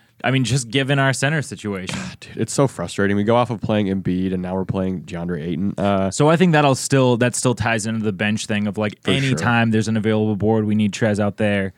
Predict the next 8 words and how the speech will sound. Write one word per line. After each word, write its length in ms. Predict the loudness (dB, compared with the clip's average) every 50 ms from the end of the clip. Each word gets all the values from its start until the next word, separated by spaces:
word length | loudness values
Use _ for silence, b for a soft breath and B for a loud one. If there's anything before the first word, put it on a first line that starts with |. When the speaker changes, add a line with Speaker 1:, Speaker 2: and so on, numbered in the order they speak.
| b b b b -4
Speaker 1:
um, 500 | -4 -2 -2 -2 -4 -6 -6 -6 -8 -10 -12 _ _
soaking 460 | -8 -4 0 0 0 0 0 -2 -2 -2
it 100 | 2 2
up. 260 | 2 2 2 0 0
Speaker 2:
And 140 | 0 4 4
I'm 120 | 6 6
hoping, 320 | 6 4 4 4 4 4 6
like, 360 | 6 4 4 4 0 -4